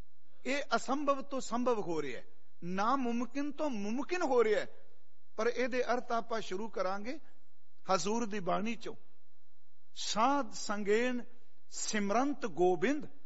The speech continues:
ਗੁਰੂ ਸਾਹਿਬ ਕਹਿੰਦੇ ਨੇ,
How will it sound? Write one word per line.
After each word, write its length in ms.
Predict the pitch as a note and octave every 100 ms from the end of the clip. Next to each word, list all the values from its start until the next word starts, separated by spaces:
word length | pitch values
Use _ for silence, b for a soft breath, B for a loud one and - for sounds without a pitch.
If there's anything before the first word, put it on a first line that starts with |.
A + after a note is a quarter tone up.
| - - - - - - - - - - - - - -
ਗੁਰੂ 220 | A3 C#4
ਸਾਹਿਬ 260 | - C4+
ਕਹਿੰਦੇ 240 | B3+ C4 C#4+
ਨੇ, 180 | D4+